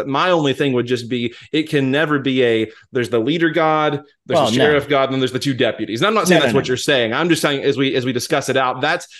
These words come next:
Speaker 1: that's the, the far off ditch I see that I'm like, as close as we drive there, um, we just don't wanna fall into that,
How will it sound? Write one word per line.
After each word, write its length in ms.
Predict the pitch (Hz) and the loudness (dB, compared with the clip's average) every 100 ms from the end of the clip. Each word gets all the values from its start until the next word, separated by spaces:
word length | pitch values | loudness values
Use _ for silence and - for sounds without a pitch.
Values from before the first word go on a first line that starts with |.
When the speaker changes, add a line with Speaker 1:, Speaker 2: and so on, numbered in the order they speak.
| - | -8
Speaker 1:
that's 320 | 131 170 190 | -2 -2 -2
the, 300 | 160 160 151 156 | 0 0 0 -2
the 180 | 143 | -2
far 420 | 139 - 151 151 147 | 0 0 2 4 4
off 340 | 143 135 123 | 2 0 -2
ditch 280 | 139 143 143 | 0 2 2
I 140 | 127 | -2
see 240 | 120 135 131 | -2 -4 -2
that 100 | 123 | 0
I'm 160 | 123 | 0
like, 200 | 127 127 _ _ - | 0 -2 _ _ -4
as 320 | 143 147 - | -2 -2 -10
close 380 | - 165 180 180 | -4 2 2 4
as 140 | 160 131 | 0 2
we 160 | 139 | 0
drive 420 | 131 139 147 139 | 2 0 0 0
there, 400 | 113 113 98 101 - - - | 0 0 0 -4 -8 -20 -8
um, 360 | 135 131 123 131 _ | -4 -2 -2 -6 _
we 200 | - 139 | -4 0
just 220 | 143 131 123 | 0 -2 0
don't 180 | 151 | 0
wanna 160 | 147 131 | 0 -2
fall 340 | - 135 127 | 0 0 2
into 640 | 120 117 110 110 - - 135 | 0 -2 -4 -8 -12 -10 -8
that, 400 | 104 117 90 - | -4 -4 -4 -8